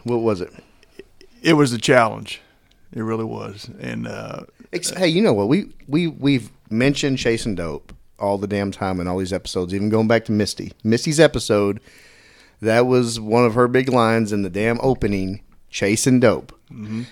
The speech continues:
Speaker 1: Can you, hey, tell the listener, I mentioned it, my, tell the listener what that actually is and what that means when you're out there in patrol.
Speaker 2: It's, uh,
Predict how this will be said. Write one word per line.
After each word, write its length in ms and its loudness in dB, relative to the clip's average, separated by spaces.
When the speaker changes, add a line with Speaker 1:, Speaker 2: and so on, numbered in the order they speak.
Speaker 1:
Can 160 6
you, 120 6
hey, 180 0
tell 220 4
the 100 6
listener, 640 0
I 100 4
mentioned 380 4
it, 20 -6
my, 160 -2
tell 160 4
the 100 2
listener 420 2
what 360 2
that 200 4
actually 360 0
is 160 2
and 100 0
what 160 0
that 180 0
means 360 0
when 120 2
you're 140 4
out 140 2
there 100 0
in 60 -2
patrol. 400 -8
Speaker 2:
It's, 420 -4
uh, 360 4